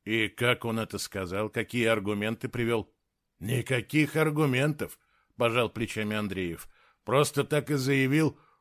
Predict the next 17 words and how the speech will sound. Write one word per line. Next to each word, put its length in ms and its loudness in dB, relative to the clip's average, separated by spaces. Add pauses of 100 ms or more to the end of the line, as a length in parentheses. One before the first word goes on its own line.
убили 400 4
его, 260 8
мол". 380 0 (760)
Туманский 580 4
стряхнул 500 -2
пепел 380 -2
в 80 -8
пепельницу, 800 -6 (360)
внимательно 600 2
посмотрел 540 -2
на 140 0
Андреева. 500 -4 (600)
"Иди 260 0
домой, 380 2
отсыпайся", 760 -6 (180)
сказал 400 -4
он. 200 -10